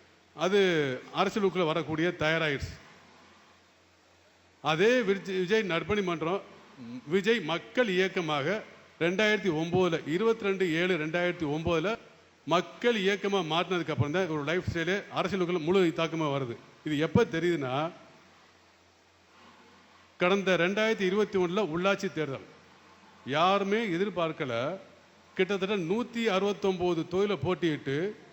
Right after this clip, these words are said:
நூத்தி பதினஞ்சு தொகுதியில ஜெயிக்கிறார். அதுல பதிமூணு தொகுதி அன்ன போஸ்ட். Anyway, நூத்தி பதினஞ்சு தொகுதியில ஜெயிக்கிறார். அறுபத்தெட்டு பர்சன்ட்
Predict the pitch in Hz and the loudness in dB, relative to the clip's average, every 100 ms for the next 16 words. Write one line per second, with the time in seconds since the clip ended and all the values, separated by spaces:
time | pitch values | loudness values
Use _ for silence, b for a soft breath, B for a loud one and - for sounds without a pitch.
0 | - - - 151 233 - - 240 - 185 | -20 -16 -2 0 0 -4 -4 -4 2 2
1 | 185 175 - 185 196 185 160 156 143 113 | 4 0 0 0 2 0 -2 -2 -4 -6
2 | - - 139 160 156 - 165 202 202 180 | -12 -8 -2 -2 -2 0 2 4 2 4
3 | 208 160 175 175 151 - 120 - - 139 | 2 2 0 -2 -2 -4 -14 -14 -8 -2
4 | 160 180 175 - 143 220 - 240 190 190 | 2 2 2 -2 -2 -4 -4 -8 -2 0
5 | 180 165 165 190 202 160 165 147 113 - | 0 -2 0 0 0 -2 -2 -4 -6 -12
6 | - - - - - 143 190 240 - 220 | -20 -20 -20 -20 -4 2 4 4 2 2
7 | 170 196 202 180 | 2 0 2 0